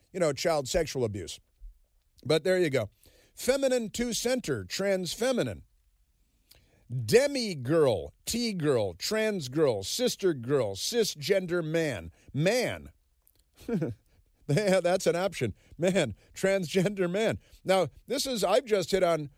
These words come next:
uh, I think, one of four pages. Men of tran-, I'm a man of trans experience, a man with a history of gender transition, trans masculine, masculine of center. Uh, F T M,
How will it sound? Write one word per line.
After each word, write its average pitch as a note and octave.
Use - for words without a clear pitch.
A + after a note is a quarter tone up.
uh, D3
I D#3
think, A3+
one E3
of C#3
four E3+
pages. E3+
Men G3+
of F3
tran-, F#3+
I'm G3
a F3
man G#3+
of E3
trans G#3+
experience, G3+
a D3
man D#3+
with D3
a C#3
history F3+
of C3+
gender F#3
transition, E3+
trans A#3+
masculine, D#3+
masculine G3
of G3
center. A#3+
Uh, E3
F A#3
T B3
M, G3+